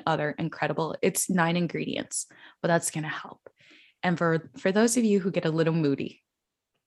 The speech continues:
one, make sure your blood sugar is stabilized. Okay. That should go without saying, but, like, let's make sure we start there. And number two, also give yourself permission to experience those moods and those feelings,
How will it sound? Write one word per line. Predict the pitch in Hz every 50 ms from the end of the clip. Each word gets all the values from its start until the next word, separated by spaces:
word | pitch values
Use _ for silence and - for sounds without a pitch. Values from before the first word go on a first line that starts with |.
| _ - - -
one, | 170 190 190 190 196 185
make | 175 180
sure | 170 - 175 170
your | 160 156
blood | 143 151 143 139 135
sugar | - 139 135 139 135
is | 131 -
stabilized. | - 131 127 - - - - 151 - - - - - -
Okay. | - - 139 139 - _ -
That | 151 156 151
should | - 175
go | 156 160 151
without | 143 151 160 - - - - -
saying, | 208 - - 190 190
but, | 185 180
like, | 175 185 196
let's | 240 233 226 226 226 220
make | 214 208 214
sure | - 226 196
we | 190 196 208
start | - - 151 156 170
there. | - - - - - - - - - - -
And | - 202
number | 196 190 180 185
two, | 180 - - - 175 165 160 -
also | - - 170 - 262 247
give | 196 175 165 151
yourself | 156 165 170 170 - - 160 151 147 147 - -
permission | - - 156 151 143 143 143 - - 160 135
to | - - 147
experience | 143 139 - - - - 147 139 139 143 147 151 151 160 - - -
those | - 151 143 143 143 - 147
moods | 139 139 135 135 139 160 180 175 -
and | - - 156
those | 147 147 143 143 - -
feelings, | - - - - - - - - 196 220 233 -